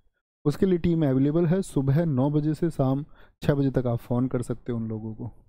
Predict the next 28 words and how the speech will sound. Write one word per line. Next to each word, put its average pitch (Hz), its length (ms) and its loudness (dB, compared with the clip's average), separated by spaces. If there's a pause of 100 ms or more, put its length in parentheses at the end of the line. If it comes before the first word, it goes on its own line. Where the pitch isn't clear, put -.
(120)
ठीक 147 160 -2
है। 185 80 -4 (1000)
और 117 120 0
बहुत 131 320 0
फ़ोन 160 260 2
आते 117 220 0
हैं, 110 100 0
अगर 117 200 -2
वेट 143 280 0
भी 165 160 2
करना 127 300 0
है 117 80 0
उसके 117 220 -4
लिए, 117 160 2
ऐसा 143 160 0
नहीं 147 140 0
है 147 60 0
कि 143 100 -4
मैं 139 160 0
फ़ोन 135 240 0
मिला 123 240 2
रहा 123 120 0
हूँ 120 80 -4
तो 123 60 -6
फ़ोन 117 340 -2
नहीं 135 220 0
लगा 107 260 -2
है, 107 80 -8